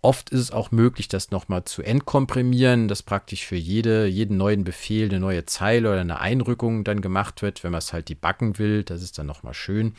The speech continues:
Und das ist dann wirklich maximal optimierter Code. Gut,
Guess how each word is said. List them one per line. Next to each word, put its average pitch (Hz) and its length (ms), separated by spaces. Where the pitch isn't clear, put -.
Und 110 160
das 107 120
ist 120 140
dann 110 160
wirklich 110 400
maximal 95 640
optimierter 92 600
Code. - 380
Gut, - 400